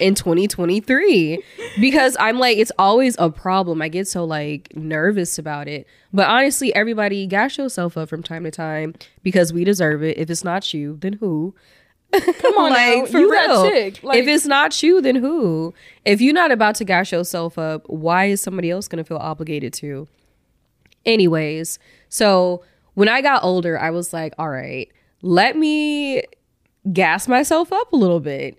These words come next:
Speaker 1: And people would tell me, like, "Amber, your voice is so, like," you know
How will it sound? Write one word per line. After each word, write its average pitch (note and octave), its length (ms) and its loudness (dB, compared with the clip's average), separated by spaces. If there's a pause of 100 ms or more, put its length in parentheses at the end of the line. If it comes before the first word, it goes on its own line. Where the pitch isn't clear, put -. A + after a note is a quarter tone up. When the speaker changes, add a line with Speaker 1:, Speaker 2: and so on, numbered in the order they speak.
(160)
Speaker 1:
And F#3 580 0 (300)
people C4 360 0
would C4 120 4
tell G#3 220 -2
me, G#3 100 -4
like, F3 180 -6
"Amber, C4+ 280 -6
your A3+ 180 -2
voice G3+ 380 -6
is F3+ 180 -8
so, F3 160 -6
like," E3 380 -8 (800)
you G#3+ 180 2
know D#3+ 460 0